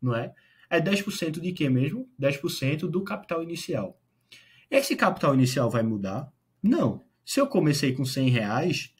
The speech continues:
até eu tirar esse dinheiro ou até eu pagar essa dívida, é, continua sendo, o capital inicial continua sendo dez reais.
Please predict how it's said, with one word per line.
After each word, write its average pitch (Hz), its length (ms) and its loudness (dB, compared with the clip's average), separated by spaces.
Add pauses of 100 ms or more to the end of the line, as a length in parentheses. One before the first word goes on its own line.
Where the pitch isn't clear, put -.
(240)
até 220 800 2
eu 196 180 0
tirar 147 400 2
esse 143 160 -4
dinheiro 110 580 -2 (120)
ou 139 180 4
até 131 220 2
eu 165 120 4
pagar 139 260 0
essa 127 200 -2
dívida, 107 540 -4 (720)
é, 139 380 4 (420)
continua 226 560 0
sendo, 156 300 0
o 180 40 -2
capital 156 300 -2
inicial 139 340 -2
continua 202 440 -2
sendo 196 280 -6
dez 180 220 0
reais. 214 480 -2